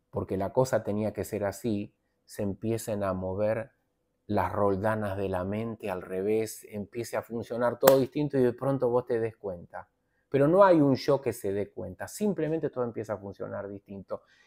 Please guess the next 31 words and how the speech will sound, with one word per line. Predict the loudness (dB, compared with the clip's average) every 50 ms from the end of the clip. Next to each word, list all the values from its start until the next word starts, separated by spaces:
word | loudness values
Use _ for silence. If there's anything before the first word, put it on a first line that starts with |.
| _ _ _
Y | -2 0
no | 2 4 4
vas | 4 4 2 2 2
a | 0
actuar | 2 4 2 4 4 4
de | 0 0
manera | 0 -2 -2 -2 -4 -4
irresponsable | -4 -4 -6 -8 -6 -6 -6 -6 -2 -2 -2 0 0 0 -2
si | -4 -4 -6 -6
no | -4 -6
fuiste | -6 -8 -10 -10 -8 _ -8
irresponsable | -8 -8 -10 -12 -14 -14 -16 -16 -14 -10 -10 -10 -8 -8 -10
hasta | -12 -12 -10 -6
ahora. | -4 -4 -4 -4 -6 -8 -14 -16 _ _ _ _ _ _ _ _ _ _ _ _ _ _ _ _ _ _ _ _ _ _ _ _ _ _ _ _ _ _ _ _ _
Al | -8 -4 0
revés, | 2 2 4 4 4 2 2 -2 -8 -16 _ _ _ _ _ _ _ _ _ _ _ _
yo | -6 -4 0
creo | 4 4 4 4
que | 4 0 -2 -2 -8 _ _ _ _ _ _ -14
va-, | -10 -10 -10 -8 -8
vas | -2 0 0 0 0 0
a | -4 -6
soltar | -4 -2 0 0 0 0 4 4 6 6 6 4 2
y, | 0 -2
de, | -4 -4 -6 -8 -8 -8 -8 -10 -10 -10 -12 -10 _
todo | 0 0
este | 0 0 -2 -6 -6
sufrimiento | -4 -4 -6 -4 -4 -4 -4 -4 -4 -4 -4 -4 -4 -4 -4
que | -6 -6
se | -6 -8 -8
genera | -8 -8 -6 -4 -2 0 0 0 -2 -4